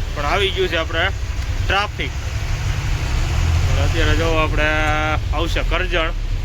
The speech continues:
પણ કરજણ પહેલાં આપણે આવી ગયું છે ટ્રાફિક હરખાઈનું,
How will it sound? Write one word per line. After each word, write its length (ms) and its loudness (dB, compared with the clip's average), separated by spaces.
પણ 200 0
કરજણ 320 0
પહેલાં 260 0
આપણે 220 0
આવી 300 0
ગયું 180 -4
છે 140 -4
ટ્રાફિક 500 -2
હરખાઈનું, 520 -2